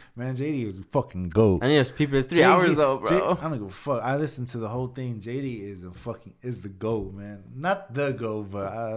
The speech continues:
Speaker 1: it's
Speaker 2: No,
Speaker 1: a
Speaker 2: he's
Speaker 1: back.
Speaker 2: d-, d-,
Speaker 1: But
Speaker 2: debatable.
Speaker 1: he's fucking up there.
Speaker 2: He don't
Speaker 1: He's
Speaker 2: get his
Speaker 1: top
Speaker 2: credit.
Speaker 1: three. He's top three. Easily, for real, for real.
Speaker 2: He produced a lot of hits, bro. A lot of classics.
Speaker 1: No, but just everything, like, the whole trends, the sound, the, the movement.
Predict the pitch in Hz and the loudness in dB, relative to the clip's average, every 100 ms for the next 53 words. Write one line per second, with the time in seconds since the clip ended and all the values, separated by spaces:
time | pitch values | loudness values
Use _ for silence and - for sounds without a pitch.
0 | 120 120 147 156 160 127 139 - 135 131 | -6 2 4 6 4 -2 -6 -8 -6 4
1 | 147 139 127 185 180 - 185 139 123 117 | 6 8 8 6 6 4 4 4 2 2
2 | 113 98 98 170 170 170 190 156 117 101 | 0 -2 4 6 8 8 6 4 2 -2
3 | 95 170 156 - 143 107 107 98 95 95 | -4 -4 -2 2 0 0 -8 -10 -12 -14
4 | _ _ _ 135 139 127 104 95 95 - | _ _ _ -18 -8 -6 -6 -10 -14 -12
5 | 101 104 104 90 107 95 90 131 170 156 | -10 -8 -8 -10 -10 -10 -10 0 2 4
6 | 117 123 139 143 139 113 120 123 120 139 | 4 6 6 2 -2 -2 0 2 2 2
7 | 127 123 139 139 117 101 - 127 143 185 | 0 0 0 0 -4 -4 -8 -2 0 2
8 | 170 143 131 123 123 123 117 151 185 156 | 2 2 2 0 -4 -4 0 2 2 0
9 | - 120 107 104 - 107 120 110 - 135 | -2 -4 -4 -6 -6 -4 -4 -6 -4 -2
10 | 135 120 98 98 - 117 120 117 104 95 | 0 -2 -4 -6 -2 0 0 -2 -4 -6
11 | 92 92 98 101 98 95 95 90 92 92 | -10 -10 -6 -2 -2 -4 -6 -8 -10 -10
12 | 95 107 120 110 101 92 76 | -8 -4 -4 -4 -6 -8 -10